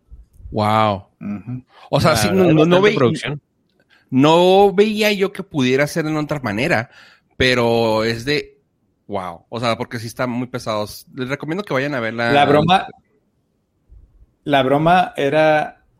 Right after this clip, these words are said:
Speaker 2: la broma, de hecho, entre muchos en el set y con Vico y así, fue de que cuando nos enteramos de por dónde va el episodio, más o menos dijimos, "Bueno, si necesitan una estación de tren que, que pueda hacer muchas cosas"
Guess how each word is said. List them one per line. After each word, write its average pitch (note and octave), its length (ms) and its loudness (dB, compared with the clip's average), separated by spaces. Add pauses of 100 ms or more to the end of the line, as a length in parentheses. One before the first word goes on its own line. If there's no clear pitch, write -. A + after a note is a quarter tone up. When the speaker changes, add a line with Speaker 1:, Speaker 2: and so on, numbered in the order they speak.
Speaker 2:
la A#2+ 140 -2
broma, B2 300 -2
de A#2+ 160 -6
hecho, B2 140 -6
entre B2+ 180 -4
muchos A#2 340 -6
en A2+ 100 -4
el F#2 120 -8
set G#2 280 -8
y F#2+ 60 -14
con F2+ 180 -14
Vico F#2 280 -12
y F#2 80 -8
así, G2+ 280 -14
fue - 180 -10
de F2+ 160 -8
que E2 300 -10 (320)
cuando G#2 220 -2
nos G2+ 100 -6
enteramos G#2 400 0
de A#2+ 60 0
por G#2 140 -4
dónde G#2 200 0
va A2+ 60 4
el A#2 60 0
episodio, A2+ 360 -4
más B2 160 -2
o D3 40 -4
menos C#3 160 0
dijimos, A2+ 320 -4
"Bueno, C#4 480 2 (340)
si - 160 -4
necesitan C3 540 -2
una D#3+ 140 0
estación C#3 380 -4
de C#3+ 80 -2
tren C3+ 420 0
que, G2 520 -2
que - 120 -8
pueda G#2 240 0
hacer A#2+ 160 0
muchas B2+ 320 -6
cosas" D3 400 -2